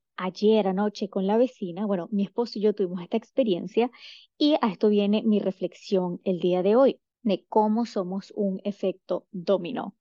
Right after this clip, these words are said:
Les cuento que en este momento que estoy grabando el episodio, estamos viviendo en un apartamento,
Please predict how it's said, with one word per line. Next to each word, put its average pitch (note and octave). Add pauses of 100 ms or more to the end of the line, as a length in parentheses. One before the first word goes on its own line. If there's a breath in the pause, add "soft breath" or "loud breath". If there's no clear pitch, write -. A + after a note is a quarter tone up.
(100)
Les G#3+
cuento A#3+
que A#3
en G3+
este -
momento G3+
que G3+
estoy F#3+
grabando F#3+ (320)
el G3
episodio, F#3
estamos B3
viviendo G3+
en F#3
un F#3
apartamento, B3